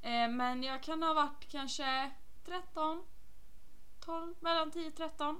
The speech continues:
någonstans där. Eh, nej, över tio. Skitsamma. Eh, då, eh, var jag i köket, eh, och, eh, skulle typ lägga någonting, eller så här, jag hade gjort någon mat eller någonting, kommer inte ihåg.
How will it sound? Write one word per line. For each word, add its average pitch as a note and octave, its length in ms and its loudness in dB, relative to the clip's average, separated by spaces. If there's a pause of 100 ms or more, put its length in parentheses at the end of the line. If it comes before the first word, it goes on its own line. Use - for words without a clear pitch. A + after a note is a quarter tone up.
någonstans D4 520 -2
där. C#4 200 2 (840)
Eh, B3 380 -2
nej, A#3 300 0
över A3+ 120 -2
tio. - 260 -4
Skitsamma. B3+ 760 -2 (560)
Eh, C4+ 460 0
då, E4 400 6 (140)
eh, C4 460 -2
var A#3+ 320 4
jag A3 480 0
i - 260 -4
köket, - 960 -4
eh, C#4 480 -4 (480)
och, - 500 -6
eh, B3 280 0 (460)
skulle D#4+ 400 -2
typ D#4 180 -2
lägga D4 320 0
någonting, D4 520 0
eller C#4+ 180 -2
så C4 80 -4
här, C4 80 0
jag B3+ 60 0
hade B3+ 180 0
gjort C4 180 -4
någon A#3+ 140 -2
mat A3+ 260 0
eller A3+ 100 -4
någonting, A3+ 360 -4
kommer B3 120 -8
inte A#3 120 -6
ihåg. B3 200 -2